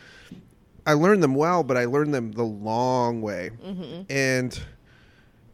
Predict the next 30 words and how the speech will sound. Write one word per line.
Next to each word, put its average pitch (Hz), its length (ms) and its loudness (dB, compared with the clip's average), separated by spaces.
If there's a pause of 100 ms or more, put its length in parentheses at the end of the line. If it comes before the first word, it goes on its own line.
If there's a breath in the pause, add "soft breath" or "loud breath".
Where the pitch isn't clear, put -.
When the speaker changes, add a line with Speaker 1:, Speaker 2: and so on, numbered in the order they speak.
(120)
Speaker 1:
I 160 80 -2
just 185 220 -4
was 170 160 0
bad 135 500 -2
for 135 140 -2
a 127 40 4
long 143 220 -2
time. 151 180 -6
I 131 60 0
look 135 180 0
back 139 320 -4 (120)
and, 113 280 -6
and 113 120 -18
think, - 180 -14
"Man, 160 300 -12
that 147 160 -12
was 156 120 -12
just, - 320 -14 (160)
like, 139 200 -10
why 151 160 -10
did 240 160 -10
people 170 260 -4
pay 160 220 -2
me 208 180 2
for - 160 -6
that 117 220 -4
stuff?" - 380 -4
Speaker 2:
<laughs> - 40 -20
Did 262 160 -6
you 370 80 -2